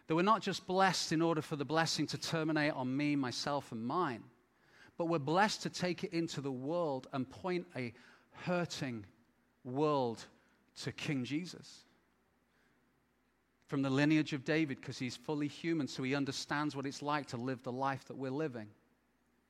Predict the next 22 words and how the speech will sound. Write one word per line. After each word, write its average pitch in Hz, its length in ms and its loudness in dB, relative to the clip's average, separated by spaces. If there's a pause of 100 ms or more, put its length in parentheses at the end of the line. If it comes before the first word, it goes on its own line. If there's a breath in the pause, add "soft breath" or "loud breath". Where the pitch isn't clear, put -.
(760 soft breath)
And 147 140 4
he 147 80 8
is 139 160 2
also 151 520 0
fully 156 500 0
God. 156 320 4
He's 143 180 2
the 147 80 -2
Messiah, 143 580 2
the 131 140 2
anointed 147 460 2
one, 131 220 -2
the 135 60 0
one 143 180 2
powerful 156 480 2
enough 147 240 -2
to 139 100 -8
bring 135 260 0
change 151 500 0
into 120 260 -8
our 110 100 -4
lives. 101 420 -8